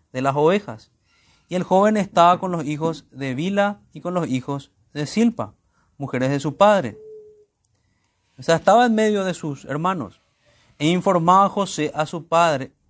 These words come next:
la mala fama de ellos". Y fíjense que no hay pecado en esto. Él estaba denunciando el pecado, estaba denunciando la mala fama de sus hermanos. Y lo, por lo que podemos ver que José,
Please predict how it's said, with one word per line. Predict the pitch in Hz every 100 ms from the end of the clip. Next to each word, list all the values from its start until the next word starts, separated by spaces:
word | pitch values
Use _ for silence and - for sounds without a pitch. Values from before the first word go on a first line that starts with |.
| _
la | 135 160
mala | 160 151 147 160 165 160 156 - _ _
fama | - 139 127 117 120 _ - _ _
de | 113 120 -
ellos". | 143 120 95 - _ _ _ _ 440 440 440 440 427 427 _ _ _ _ _ _
Y | 135
fíjense | 160 175 170
que | 180
no | 170 180 180
hay | 185
pecado | - - 165 208 190
en | 151
esto. | 139 127 110 101 -
Él | -
estaba | 165 175 175
denunciando | 180 180 160 - 139 147 160
el | 160
pecado, | 156 - 170 190
estaba | 151 151 156
denunciando | 170 175 151 151 170
la | 160
mala | 151 165 175
fama | 170 147 160 160
de |
sus | 156 165
hermanos. | 160 180 202 110 - _ _ _ _ _ _
Y | 151
lo, | 147 156 143
por | 156
lo | 156
que | 160
podemos | 147 143 175 175
ver | 175
que | 175 175
José, | - 156 - 175 -